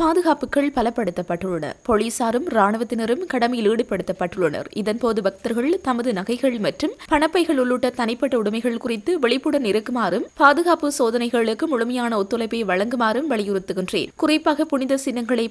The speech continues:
பார்வைக்கு வைக்கப்படும் அறைக்குள் தொலைபேசிகள், தலைக்கவசம், பயண பைகள் மற்றும் லத்திரனியல் சாதனங்களை கொண்டு செல்ல அனுமதி மறுக்கப்பட்டுள்ளது. அதேபோல், பிஹாரைக்கு செல்லும் அனைத்து வீதிகளும் மூடப்படுவதால், பொதுமக்களின் சௌகரியம் கருதி விசேட பேருந்துகளும் போக்குவரத்தில் ஈடுபடுத்தப்பட்டுள்ளன.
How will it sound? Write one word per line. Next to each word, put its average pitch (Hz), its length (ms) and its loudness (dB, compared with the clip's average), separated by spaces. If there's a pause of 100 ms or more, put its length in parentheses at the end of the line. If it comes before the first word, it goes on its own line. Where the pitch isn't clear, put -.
பார்வைக்கு 233 420 0
வைக்கப்படும் 214 500 -4
அறைக்குள் 196 380 0 (120)
தொலைபேசிகள், 214 720 -2 (200)
தலைக்கவசம், 294 720 2
பயண 247 220 2 (120)
பைகள் 240 380 0
மற்றும் 359 280 -2 (100)
லத்திரனியல் 285 580 0
சாதனங்களை 220 520 0 (100)
கொண்டு 226 240 -2
செல்ல 247 240 -2
அனுமதி 240 380 -4
மறுக்கப்பட்டுள்ளது. 190 720 -4 (180)
அதேபோல், 202 440 0 (200)
பிஹாரைக்கு 339 520 2
செல்லும் 254 260 0
அனைத்து 240 320 -2
வீதிகளும் 233 500 -4
மூடப்படுவதால், 226 720 -2 (120)
பொதுமக்களின் 254 600 0 (140)
சௌகரியம் 285 580 2
கருதி 233 320 -2
விசேட 269 380 2
பேருந்துகளும் 240 640 -2
போக்குவரத்தில் 277 560 2 (140)
ஈடுபடுத்தப்பட்டுள்ளன. 185 880 -2